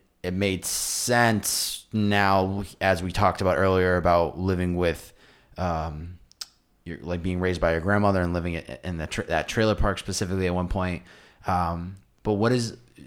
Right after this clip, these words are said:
I don't know if that's the f-, if that's still, like, a side thing, or if, like, you eventually wanna get back into putting more energy into that, like,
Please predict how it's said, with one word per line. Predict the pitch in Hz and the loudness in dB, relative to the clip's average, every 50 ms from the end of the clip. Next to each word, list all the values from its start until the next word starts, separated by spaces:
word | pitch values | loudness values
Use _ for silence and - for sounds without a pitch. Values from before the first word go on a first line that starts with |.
| 65 69 - | -20 -8 -4
I | - 117 | -2 0
don't | 120 120 117 117 113 | 0 0 0 2 2
know | 113 113 110 110 110 107 | 4 4 6 6 6 4
if | 101 98 - | 2 2 2
that's | 110 101 95 92 - - - - | 4 4 4 2 0 -4 -6 -8
the | - - - 92 | -8 -6 -6 -6
f-, | - - - - - | -6 -8 -14 -10 -6
if | - 107 - | -6 -4 0
that's | - 104 95 - - | 2 2 2 2 0
still, | - - - 107 101 98 | -4 0 2 4 4 4
like, | 98 92 85 | 4 2 0
a | 82 | -2
side | 82 - - - 107 110 110 110 104 | -4 -2 2 4 4 4 4 2 0
thing, | - - 113 110 107 107 104 | -2 -2 0 0 2 0 0
or | - 87 92 90 87 | 0 2 2 2 2
if, | 82 87 | 2 0
like, | 90 87 85 82 - - - - - - - - _ _ | 0 0 0 0 -4 -10 -16 -20 -20 -20 -20 -20 _ _
you | - 98 98 | -2 0 2
eventually | 95 90 98 92 87 - 101 90 | 4 4 2 2 2 0 0 2
wanna | 95 98 95 87 | 2 2 2 0
get | 85 87 80 | -2 0 2
back | 95 90 87 85 - | 4 4 4 2 0
into | 92 87 - | -4 -6 -4
putting | - - 104 98 95 92 | -2 0 0 2 0 2
more | 92 90 85 | 0 0 2
energy | 69 90 95 92 92 82 85 90 76 82 | 2 0 0 0 -2 -2 -4 -4 -2 -2
into | 90 87 - - 95 87 | -4 -4 -2 -2 -2 -2
that, | 80 87 85 80 80 76 - - - | 0 0 2 2 2 0 -4 -8 -6
like, | 85 85 82 80 78 - - | -4 -2 -2 -2 -4 -8 -16